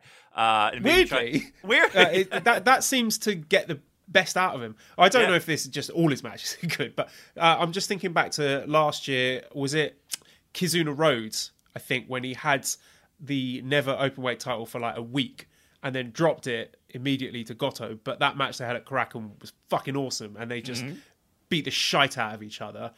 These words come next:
Speaker 2: So, again, I don't know if this is something where, like, if you piss off Elgin, <laughs> that he'll go out there and have a really good match for you. Or maybe all, all of his, I just like all of his matches. I don't know. But just, it seems to me that New Japan don't really value him that highly, just given the way that he's booked.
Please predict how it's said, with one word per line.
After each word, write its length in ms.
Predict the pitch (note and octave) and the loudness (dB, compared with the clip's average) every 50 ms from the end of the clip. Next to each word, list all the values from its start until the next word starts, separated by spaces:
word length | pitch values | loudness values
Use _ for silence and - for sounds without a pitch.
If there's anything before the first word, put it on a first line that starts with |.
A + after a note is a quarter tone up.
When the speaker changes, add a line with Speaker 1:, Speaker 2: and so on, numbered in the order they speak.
| _ _ _ _ _ _ | _ _ _ _ _ _
Speaker 2:
So, 340 | - D3 C#3 C3+ C#3 C3+ - | 0 2 2 2 2 0 -4
again, 380 | - - A#2 - F3 F3+ D#3 A#2+ | -6 -8 0 4 4 4 4 2
I 80 | A#2+ B2 | 0 -4
don't 200 | D#3+ E3 D#3 C#3+ | -2 -4 -2 -2
know 60 | C#3+ | -2
if 100 | C#3 C3+ | -4 -4
this 160 | C#3+ C3 - | -4 -6 -6
is 100 | C#3 B2 | -6 -6
something 300 | - C#3+ C3 A#2 B2 B2 | -6 -6 -6 -6 -8 -8
where, 180 | A#2+ B2+ A#2+ A#2+ | -4 -4 -2 -2
like, 220 | B2 B2 A#2 A2+ | 0 -2 -2 -2
if 160 | A#2+ B2 - - | -4 -8 -10 -12
you 100 | B2+ A2+ | -14 -14
piss 340 | - - - D3+ - - | -14 -2 0 0 0 0
off 180 | C#3+ B2+ B2 - | -2 -4 -4 -4
Elgin, 480 | C#3 B2+ C3 C3 - - D3+ C3+ C#3+ C#3 - - - | -4 -4 -4 -6 -4 -4 -4 -4 -4 -8 -12 -20 -20
<laughs> 140 | - - _ | -20 -18 _
that 160 | - B2+ A#2 - | -4 -4 -2 0
he'll 200 | C3+ D3+ C#3+ B2 | 0 0 0 2
go 140 | - D3+ | 2 2
out 180 | C3 B2+ B2 C3 | 2 2 0 0
there 320 | C3 C3 B2+ B2 A#2+ - - G#2+ | 0 0 0 0 0 -4 -8 -10
and 100 | B2+ B2+ | -10 -4
have 180 | A#2+ C3+ B2 | -2 -2 -2
a 40 | B2+ | -2
really 240 | B2+ C3 C3+ A#2+ - | -4 -4 -4 -4 -4
good 160 | - B2 A#2 | -6 -6 -2
match 240 | C3 C#3+ C#3 - - | 0 -2 -2 -2 -4
for 60 | D3+ | -4
you. 140 | C#3+ D3+ D3 | -2 -2 -2
Or 60 | E3+ G#3 | -2 -2
maybe 280 | A3+ E4+ D4+ C#4+ C#4 | -2 -2 2 2 2
all, 180 | A#3 G#3 G3+ G3 | 4 6 4 4
all 300 | - - G3 G3 F#3+ E3+ | 4 4 6 6 6 6
of 60 | C#3+ | 4
his, 160 | C3 A#2 A#2+ - - | 0 -2 -6 -2 0
I 100 | C3+ C3+ | 0 0
just 200 | C3+ C#3+ - - | 0 -4 -4 -2
like 180 | C#3 B2 A#2 - | -4 -4 -4 -4
all 140 | A#2+ A2+ | -8 -8
of 60 | G#2+ - | -8 -10
his 140 | G#2+ G#2+ | -14 -16
matches. 320 | - A2+ A#2 - - A2+ A2+ - | -16 -18 -18 -16 -16 -14 -6 2
I 120 | D3+ D3 | 2 4
don't 180 | C#3+ C3+ B2 A2 | 4 4 0 -4
know. 180 | A2+ G#2+ G#2+ A2 | -8 -12 -12 -8
But 240 | - B2+ C3 - - - - - - - - - _ _ _ - | -6 -6 -6 -6 -8 -16 -20 -20 -20 -20 -20 -20 _ _ _ -10
just, 260 | D#3 - G#3 - - - | -4 -2 -2 -2 -2 -2
it 240 | - F#3 G3+ G3+ - | -2 -2 -2 -2 -2
seems 280 | - - C4 C4 A#3+ A3 | 0 2 2 2 2 0
to 80 | - | -2
me 100 | G#3+ G#3 | -2 0
that 120 | F#3+ F3 D#3 | 0 -2 -2
New 120 | F3+ F3 | -4 -6
Japan 340 | D#3 D#3 - F3 E3 D3+ C#3+ | -8 -6 -2 0 0 0 2
don't 240 | - E3+ E3+ D#3 C3+ | 0 0 0 0 0
really 200 | - F3+ D#3 C3+ | -2 -2 -2 0
value 280 | A#2 C3+ C3+ C#3 D3 C#3+ | 2 2 2 2 2 0
him 80 | C#3 | -2
that 120 | C3+ C3 - | -4 -6 -4
highly, 320 | A#2+ C#3 C#3 C3+ C3+ C3+ | -2 -2 -2 0 -2 -4
just 200 | C#3 - G#3+ - | -6 -8 -8 -6
given 180 | - D4+ C#4+ B3+ | -6 -6 -4 -4
the 60 | A#3 | -2
way 140 | G3 D#3+ D3 | 0 0 0
that 100 | C#3+ C3 | 0 -2
he's 100 | C3 A2+ | -4 -6
booked. 480 | - _ - D3 D#3 D3+ - - - | -10 _ 0 0 0 0 0 -8 -16